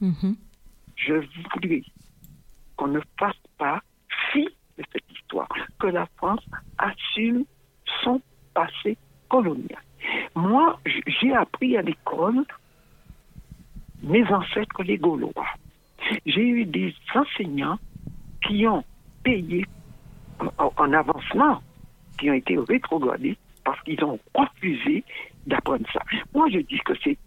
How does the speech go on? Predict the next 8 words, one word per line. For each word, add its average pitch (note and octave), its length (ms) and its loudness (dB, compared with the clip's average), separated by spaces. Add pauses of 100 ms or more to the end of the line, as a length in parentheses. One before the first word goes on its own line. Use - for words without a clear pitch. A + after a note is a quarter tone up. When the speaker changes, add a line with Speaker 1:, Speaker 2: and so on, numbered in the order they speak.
(140)
Speaker 2:
inadmissible. F#3+ 840 2 (320)
Actuellement, D#3+ 760 0
où E3+ 120 2
l'homme D3 320 4 (160)
va D3+ 220 4 (460)
sur, D3+ 340 4
essaie - 260 2
d'aller C#3+ 300 2